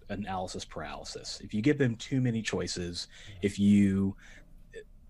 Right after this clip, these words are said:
Speaker 1: show them too many different things that are, are different, they don't know where to start, especially if they're, they're on a
Speaker 2: Mm-hmm.
Speaker 1: place like Amazon.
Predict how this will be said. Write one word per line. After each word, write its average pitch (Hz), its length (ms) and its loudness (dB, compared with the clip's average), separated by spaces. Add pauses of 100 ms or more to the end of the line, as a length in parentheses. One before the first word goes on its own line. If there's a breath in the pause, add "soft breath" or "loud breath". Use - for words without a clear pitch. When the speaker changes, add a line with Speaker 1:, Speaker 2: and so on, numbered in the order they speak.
(100)
Speaker 1:
show 139 300 4
them 127 200 8
too 156 180 4
many 147 180 8
different 123 320 2
things 110 240 4
that 98 120 2
are, 90 200 -2
are 90 300 -6
different, 147 360 2 (460 soft breath)
they 120 140 6
don't 143 160 6
know 131 80 8
where 113 160 6
to 98 60 -4
start, 80 360 -4 (380)
especially 135 400 2
if 123 100 0
they're, 101 340 2
they're 104 140 2
on 98 60 0
a 95 40 -2
Speaker 2:
Mm-hmm. - 60 -8
Speaker 1:
place 101 200 2
like 87 140 -6
Amazon. 90 560 -8